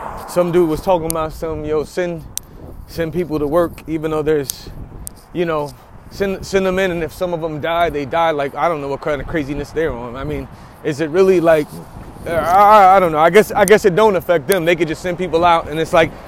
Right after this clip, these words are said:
"Go on, get that bread." As long as you getting that bread, I mean, I think this puts a lot of things in perspective, right? Especially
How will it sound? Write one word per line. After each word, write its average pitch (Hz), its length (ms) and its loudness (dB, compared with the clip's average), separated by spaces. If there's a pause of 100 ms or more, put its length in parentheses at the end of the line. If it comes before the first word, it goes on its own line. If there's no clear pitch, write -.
(180)
"Go 196 60 -8
on, 214 200 -6
get 233 160 -2
that 220 220 0
bread." 220 320 6
As 156 80 0
long 208 180 0
as 196 100 2
you 208 120 0
getting 214 240 2
that 185 180 0
bread, 202 220 6
I 196 80 2
mean, 190 280 -2 (600)
I - 80 -4
think 185 220 0
this 185 120 -2
puts 185 280 -6
a 175 40 -4
lot 165 220 0
of 160 100 -4
things 170 220 -4
in 160 80 -6
perspective, 151 540 -4
right? 151 160 0
Especially 165 580 -2